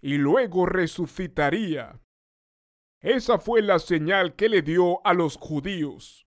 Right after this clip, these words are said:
Jesús estuvo en Jerusalén durante los días de la fiesta y en ese tiempo hizo algunos milagros.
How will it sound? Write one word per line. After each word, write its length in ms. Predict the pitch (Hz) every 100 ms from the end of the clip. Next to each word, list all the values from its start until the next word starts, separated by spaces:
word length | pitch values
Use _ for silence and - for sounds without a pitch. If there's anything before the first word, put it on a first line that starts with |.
| _ _ _ _ _ _ _ _ _
Jesús 480 | - 165 156 269
estuvo 560 | 233 180 - 262 202 180
en 80 | 170
Jerusalén 680 | 143 160 160 - 147 208 202
durante 440 | 180 175 160 170
los 240 | 160 147 135
días 340 | 196 196 143
de 120 | 170
la 140 | 175 139
fiesta 760 | 185 202 156 - 156 156 143 _ _ _ _ _ _
y 240 | 135 135 147
en 120 | 220
ese 240 | 269 240
tiempo 600 | 214 - 220 165 131 170
hizo 300 | 220 190 196
algunos 680 | 180 147 202 208 196 175 -
milagros. 1000 | 156 156 151 196 190 156 123 - - _